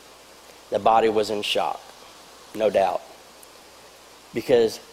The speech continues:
every time this whip would go, the shards of metal, glass would dig into the back of Jesus and rip out hunks of meat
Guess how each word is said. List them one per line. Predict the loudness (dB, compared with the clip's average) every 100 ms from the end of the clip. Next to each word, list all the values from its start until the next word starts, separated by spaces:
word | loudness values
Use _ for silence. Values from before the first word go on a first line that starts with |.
| 0
every | 0 0 -2
time | 0 2 0
this | -2 -2
whip | 0 0 -2
would | -4 2
go, | 4 4 2 -4 -18 -20 -20 -20 -20 -20 -20 -20 -20 -20 -20 -20 -20 -20 -12
the | -6
shards | 0 2 4 2 0 -2
of | 2 2 0
metal, | 0 2 2 2 -2 -12 -18
glass | -4 0 2 2 -2 -8
would | -10 -4
dig | -4 0
into | -2 -2 -4 -6 -6 -6 -10 -20 -20 -20 -20 -10
the | -2
back | 0 0 -4
of | -6
Jesus | -8 -8 -6 -8 -10 -18 -20 -20 -20 -20 -8
and | -6 -2
rip | 0 0 2
out | 2 2 0
hunks | -6 -6 -6 -6 -8
of | -6
meat | -2 -2 -4